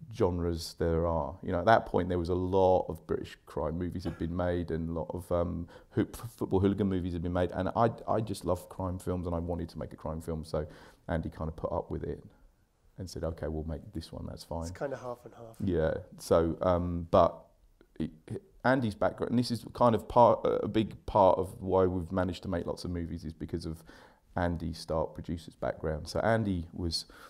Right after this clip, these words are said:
Speaker 1: um, someone I'd known since I was a kid. He's, um, he's about three or four years older than I am, but he was always the, uh, the adult, you know. So he was, while I was at university and Rob was at university,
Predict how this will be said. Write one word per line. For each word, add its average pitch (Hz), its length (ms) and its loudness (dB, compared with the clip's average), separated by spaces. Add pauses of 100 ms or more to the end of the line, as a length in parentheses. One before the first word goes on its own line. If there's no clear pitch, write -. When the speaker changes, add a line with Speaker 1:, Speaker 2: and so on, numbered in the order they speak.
(200)
Speaker 1:
um, 82 480 2 (160)
someone 95 240 4
I'd 90 140 4
known 90 180 2
since - 240 -6
I 85 40 2
was 82 120 0
a 85 40 -12
kid. 87 300 -4 (960)
He's, 95 220 -4
um, 82 280 -2
he's 90 160 -2
about 82 300 -2
three 95 160 -6
or 87 40 -4
four 92 180 -4
years 92 180 -4
older 87 200 -2
than 85 120 -6
I 85 160 -4
am, 85 260 -10
but - 160 -2
he 90 280 -4 (220)
was 95 100 0
always 87 260 4
the, 87 140 2
uh, 85 200 4
the 90 220 -4
adult, 80 440 -4 (220)
you 95 80 -6
know. 82 140 -4
So 90 140 -6
he 87 120 -2
was, 82 260 -4 (440)
while 95 160 8
I 90 60 10
was 87 160 4
at - 80 -2
university 87 720 0
and 82 120 -4
Rob 85 200 0
was 80 100 -4
at - 60 -8 (380)
university, 85 600 -4